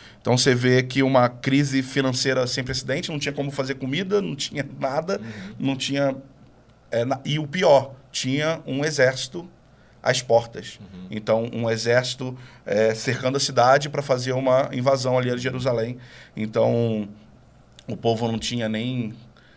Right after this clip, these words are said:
Speaker 1: é, tava devastado, deprimido, é, sem nada e ainda com um exército poderoso pra poder atacar.
Speaker 2: Situação.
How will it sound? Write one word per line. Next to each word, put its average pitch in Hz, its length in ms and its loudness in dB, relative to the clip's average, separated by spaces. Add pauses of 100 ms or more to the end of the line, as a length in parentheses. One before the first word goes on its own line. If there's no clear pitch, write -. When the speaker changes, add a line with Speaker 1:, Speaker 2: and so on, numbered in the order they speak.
(180)
Speaker 1:
é, 92 440 -4 (280)
tava 120 160 2
devastado, 135 720 4 (220)
deprimido, 127 880 -2 (340)
é, 120 320 6
sem 143 300 0
nada 165 600 2
e 147 100 2
ainda 147 340 4
com 147 200 -4
um 147 60 -2
exército 127 540 0
poderoso 135 840 -2
pra 139 120 2
poder 135 380 -4
atacar. 139 420 0
Speaker 2:
Situação. 101 240 -10